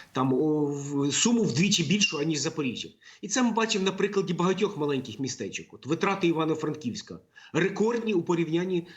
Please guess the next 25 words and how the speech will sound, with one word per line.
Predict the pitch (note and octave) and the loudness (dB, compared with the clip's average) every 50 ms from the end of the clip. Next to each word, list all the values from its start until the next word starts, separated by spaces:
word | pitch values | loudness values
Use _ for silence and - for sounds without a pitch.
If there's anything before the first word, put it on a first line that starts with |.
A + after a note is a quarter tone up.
| - - | -14 -8
з | - B2+ B2 | -6 -6 -4
багатьма | B2 D3+ D3+ D3 C#3+ D3 D3+ E3+ E3+ | -2 -2 -2 -2 -2 -2 -2 -2 0
місцями, | D#3+ D#3 C3 - - D3+ C#3+ D3 D3 C#3+ C#3 C3+ C3+ - - - - | 0 -2 -4 -4 -4 -4 -4 -2 -2 -2 -4 -4 -8 -14 -16 -10 -4
е, | A#2 B2 A#2+ | -2 -2 -2
центру | A#2+ - D#3+ D#3 D3+ D#3 - C#3+ B2+ | 0 0 0 0 0 -2 -2 -4 -4
і | C#3+ | -4
півдня. | B2 - D3+ B2+ F#2+ E2+ - - - - _ _ _ - - - - - | -4 -2 -4 -4 -4 -6 -10 -12 -14 -16 _ _ _ -20 -20 -20 -12 -4
Тобто | - C3+ - - C#3 | -4 -4 -2 0 0
я | C3 C3 G3+ G3 | 2 2 2 2
не | G#3 | 2
хочу, | G#3 G#3 A3+ A3+ - F3+ | 2 2 0 0 2 2
щоб | - - D#3 D3 | 0 0 0 2
ми | E3 F3+ | 0 2
зараз | D#3+ D#3 F3 D#3+ E3+ C#3+ | 2 2 2 2 2 0
брали | B2+ A#2+ D#3 D#3 D#3+ D#3+ D#3 | 0 0 2 2 2 2 2
в | D3 C#3+ | 2 2
рук-, | E3+ F3 E3 - | 0 0 0 -2
ба-, | B2+ B2+ D#3+ D#3+ C#3 | 0 0 2 2 2
в | - B2+ | 0 0
руки | D#3+ E3+ E3+ - D#3 | 0 0 0 -2 -2
батіг | C3 - A#3+ A#3 - A#3 C4 B3 - - - - | 0 0 0 0 2 2 2 2 2 -2 -6 -4
і | D#3+ D3+ | -4 -2
змушували | A#2 C3+ F3 E3 - - C#3 C#3 C#3 C#3+ | 2 2 2 2 2 0 0 2 2 2
місцеве | D3 C3 - - D3 C#3 C#3+ | 0 0 0 2 2 2 2
самоврядування, | C3 - C#3+ C#3+ C#3+ D3 D3 C#3+ D#3 E3+ G#3 A#3+ B3 A3+ E3 A#2 | 2 0 2 2 2 2 2 0 0 0 0 2 2 2 0 0